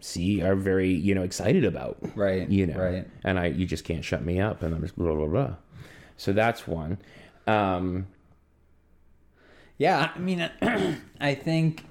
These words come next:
Speaker 2: it, it always felt like it was anxiety.
Speaker 1: Yeah.
Speaker 2: You know, but like you had said earlier, you know, a lot of that, I think you had said this earlier, a lot of that background anxiety was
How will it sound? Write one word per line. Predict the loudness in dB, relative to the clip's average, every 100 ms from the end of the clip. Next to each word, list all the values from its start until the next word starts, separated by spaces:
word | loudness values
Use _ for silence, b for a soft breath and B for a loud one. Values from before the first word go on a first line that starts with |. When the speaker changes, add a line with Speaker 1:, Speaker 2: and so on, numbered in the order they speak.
| -8
Speaker 2:
it, | -2 0 -2 -8
it | -2 0 0 -4 -6
always | 0 0 0 -2 -6
felt | -2 2 2 -2 -6
like | 0 2 2 0
it | -4 0
was | 0 0 -4
anxiety. | -2 0 0 0 -2 0 -2 -4 -14 -14 0
Speaker 1:
Yeah. | 2 2 -2 -6 -12
Speaker 2:
You | -4 0
know, | 0 0
but | 2 2 2 0
like | 0 2 2 0 -4
you | -2 2 2 2
had | 0 0
said | 0 2
earlier, | 4 4 2 2
you | 0 0
know, | 2 2
a | 4
lot | 4 2
of | 0 0
that, | 2 2 2 0 -6
I |
think | -2 -2 0
you | 0
had | -2
said | -4 -4
this | -4 -2
earlier, | 0 0 0 0
a | 0
lot | 2 2
of | 2
that | 0 0 0
background | -2 -2 -2 0 0
anxiety | 0 0 0 0 0 0 -2 -4 -8 b b b b b -10
was | -2 -2